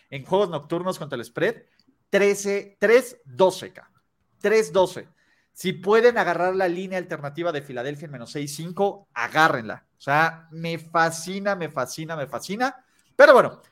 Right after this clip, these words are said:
vamos a leer sus apuestas, qué traen, qué les gusta, qué onda. Y Oz, ¿qué trae? Filadelfia Moneyline, más San Francisco Moneyline, más Bills Moneyline, más Dallas Moneyline, parlay para cobrar facilito.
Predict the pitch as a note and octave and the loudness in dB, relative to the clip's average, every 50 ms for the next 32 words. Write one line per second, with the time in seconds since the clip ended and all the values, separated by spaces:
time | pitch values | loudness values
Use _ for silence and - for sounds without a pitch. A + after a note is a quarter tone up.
0 | _ _ _ _ D#3 G3+ A3 B3+ B3 - A3+ G3+ G3 F#3+ G3 G#3 F#3+ G3 F#3 D#3+ | _ _ _ _ 8 8 8 6 4 4 2 4 4 4 4 2 2 0 -4 -6
1 | D#3 D3+ - - G3 A#3 A#3 A#3 - A3+ G#3 G3 - - E3+ E3 - F#3 F3 F3+ | -6 -6 -2 2 4 4 4 4 2 0 0 0 -2 -6 -8 -6 -4 -2 -2 0
2 | F#3+ F#3+ F3+ - F#3 E3 D#3 D3 - C#3 F3+ G#3 G3 - - F3 E3+ E3+ E3+ - | -2 -2 -4 -6 -6 -4 -4 -6 -2 0 0 0 0 -2 0 0 0 0 -2 -2
3 | D#3+ D#3 D#3+ F#3+ G#3 A3+ A#3+ B3+ C4 - _ _ _ _ _ _ - F3 F3 F3+ | -2 0 2 2 0 0 -2 -4 -4 -8 _ _ _ _ _ _ -10 -8 -8 -10
4 | F3+ _ A3 A#3 C4+ D4+ - - - - - _ _ G3+ G#3 G3+ F#3 E3 B2+ G#2 | -4 _ 8 10 10 10 8 4 -8 -12 -14 _ _ -8 -6 -4 -4 -4 -4 -4
5 | F#2 - _ _ _ _ _ _ _ _ - F3 F#3 F#3+ F#3 G#3 A#3+ B3 B3 B3+ | -6 -10 _ _ _ _ _ _ _ _ -4 0 2 4 4 4 4 2 0 -4
6 | B3 A#3+ A3 G3+ F#3+ E3+ D3+ C3 A2+ A2 A2 A#2+ B2+ B2+ - - G3+ A3 A#3+ A3+ | -8 -8 -6 -6 -4 -2 -2 -4 -4 -8 -10 -8 -8 -8 -8 -6 -4 -4 -4 -4
7 | A#3 A3 G3 E3+ A3+ A3+ - - G#3+ A3 G#3+ G#3 G#3 F#3 F3+ E3 D3 C3 C3+ D3 | -6 -10 -10 -10 -12 -10 -10 -10 -8 -8 -8 -8 -4 -2 -2 -2 -2 -4 -6 -6
8 | F3+ G#3 A#3 A3+ - D#3+ F#3 G#3+ A3+ A3 G#3 - - G3+ G#3 G#3 G3+ G3 F#3+ F#3 | -4 -2 -2 -4 -4 -6 -6 -6 -6 -6 -8 -10 -8 -8 -6 -4 -2 0 0 0
9 | E3+ D#3+ E3 G3 G#3+ G#3+ F3 E3+ G3+ G3+ G3+ G#3 G3+ G3 F#3 - - - D3 D3 | 0 -2 -2 -2 -2 -2 -2 -2 -2 -2 0 0 0 -2 -2 -4 -10 -16 -4 0
10 | F3+ G#3 A3 G#3 F3+ F#3 G3 G3+ G3 G3 E3 D#3 D3+ E3 F#3+ F#3 F#3+ - F#3+ E3 | 0 2 2 2 4 4 4 4 2 0 -2 -2 -2 0 -2 -2 0 0 -2 -2
11 | C#3+ - C#3 C#3+ E3 F3+ F3 F3 F#3 E3+ - - C#3 D3 G3 G#3+ - A#3+ B3+ C#4 | -4 -4 -2 0 0 0 0 -2 -4 -6 -4 -6 -8 -6 -8 -2 0 2 2 2
12 | C#4+ - - | 0 -6 -16